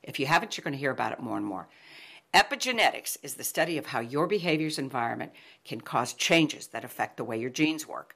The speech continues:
okay? Unlike genetic changes, epigenetic changes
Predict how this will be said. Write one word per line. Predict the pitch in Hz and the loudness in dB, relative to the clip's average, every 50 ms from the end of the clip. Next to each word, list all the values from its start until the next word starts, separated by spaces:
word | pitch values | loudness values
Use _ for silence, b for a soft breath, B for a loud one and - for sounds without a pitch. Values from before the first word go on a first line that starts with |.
| _ - | _ -10
okay? | - 127 - 151 156 170 180 180 B B B B B B B _ | -10 -8 -2 0 0 0 0 -2 B B B B B B B _
Unlike | - 214 254 269 285 277 247 233 220 214 214 - | 8 8 8 6 6 6 8 8 8 6 4 -4
genetic | - - 147 151 175 220 262 277 262 - | -4 -4 -2 4 6 8 8 8 6 0
changes, | - - - 127 131 113 123 113 - - b b b b _ - | -2 -2 -2 -2 -4 -6 -10 -12 -12 -14 b b b b _ 2
epigenetic | 170 175 - 247 - 247 269 254 269 277 277 269 262 | 2 2 2 -2 0 2 4 6 8 8 6 6 2
changes | - - 160 135 123 113 123 123 - | 2 2 2 2 2 0 -6 -8 -6